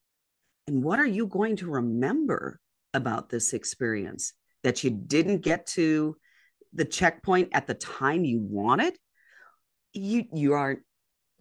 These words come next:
engaging with anyone. You aren't taking in the sights. Look around you. There's, there's a bald eagle over here.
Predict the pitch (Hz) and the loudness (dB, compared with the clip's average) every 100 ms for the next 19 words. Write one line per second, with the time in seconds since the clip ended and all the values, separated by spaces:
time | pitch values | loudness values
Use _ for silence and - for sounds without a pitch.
0 | _ _ 180 151 135 151 170 185 123 120 | _ _ -2 2 4 4 2 0 0 -2
1 | 117 110 110 104 104 131 160 180 - 165 | -4 -4 -4 -4 0 0 2 0 -2 -2
2 | 208 208 190 170 160 139 - 180 196 - | 0 2 2 2 0 -2 -4 -4 -4 -6
3 | 175 214 269 196 123 123 240 240 117 71 | -10 -10 -8 -8 -4 -2 2 2 2 -4
4 | 73 80 _ - - - - 101 - 151 | -4 -8 _ -20 -20 -20 -8 -8 -2 2
5 | 254 233 143 180 277 233 185 220 226 226 | 2 0 2 4 4 2 0 0 0 -2
6 | 254 175 117 120 117 127 - 240 233 151 | 0 0 2 0 -2 -6 -4 -4 0 0
7 | 98 | 0